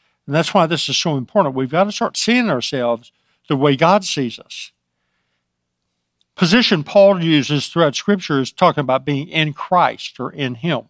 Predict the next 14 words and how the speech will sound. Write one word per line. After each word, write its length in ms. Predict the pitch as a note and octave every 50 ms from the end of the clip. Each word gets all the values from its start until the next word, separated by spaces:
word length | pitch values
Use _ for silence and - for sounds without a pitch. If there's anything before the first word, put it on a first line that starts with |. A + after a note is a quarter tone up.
| _ _ _ _ _ _ _ - - - _ _ _ _ -
And 160 | B2+ B2+ C3
every 180 | D3+ F3+ G#3 G#3
time 260 | - - G#3 F#3 E3+
you 100 | F3+ F3+
see 300 | - - - A#3+ C4 C4+
that 220 | G#3+ G3 D#3+ D3+ C#3+
in 140 | D3 C#3+ C3
Scripture, 480 | - - G#3+ A3+ G3+ - - C#3+ C3
when 180 | B2+ C3+ C#3 C3
it 60 | -
says 280 | - - E3 C#3+ A#2+ C#3+
that 180 | D3 C#3 -
I 260 | C#3+ C3 C#3 D3+ E3+
am 380 | D#3 D3+ C#3+ C#3+ C#3+ C#3 C#3 C#3